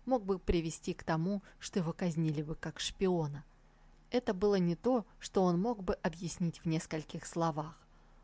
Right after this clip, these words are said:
Он мог бы сказать правду, но японцы могли ему не поверить. Он не мог пойти домой и не мог увидеть никого из своих друзей. Именно тогда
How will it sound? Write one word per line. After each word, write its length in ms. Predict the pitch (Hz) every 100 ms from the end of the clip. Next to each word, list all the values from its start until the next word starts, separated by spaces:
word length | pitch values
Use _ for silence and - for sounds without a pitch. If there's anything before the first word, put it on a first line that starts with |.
| -
Он 240 | 208 202
мог 180 | 196 214
бы 160 | 196 190
сказать 420 | - 208 196 202
правду, 520 | - 262 220 143 151 - -
но 100 | -
японцы 560 | 214 175 - 208 202 -
могли 320 | 156 151 151
ему 140 | 151 151
не 140 | 156
поверить. 560 | 165 165 202 180 143 - - - -
Он 200 | - 220
не 100 | 214
мог 320 | 208 226 247 -
пойти 320 | 180 - 190
домой 460 | 165 151 175 180 - - -
и 80 | 240
не 100 | 226
мог 220 | 214 208
увидеть 420 | 220 247 190 165
никого 340 | 185 185 180 202
из 80 |
своих 280 | - 202 190
друзей. 540 | 175 226 202 196 160 - - - - -
Именно 420 | 226 190 160 151
тогда 440 | - 156 151 220